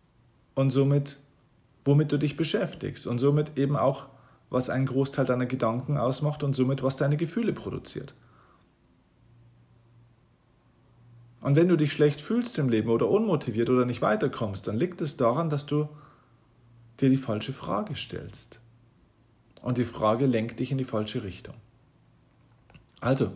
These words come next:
das als erster kleiner Impuls. Verändere die Frage,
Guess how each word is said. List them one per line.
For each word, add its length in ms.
das 220
als 120
erster 320
kleiner 280
Impuls. 520
Verändere 640
die 100
Frage, 680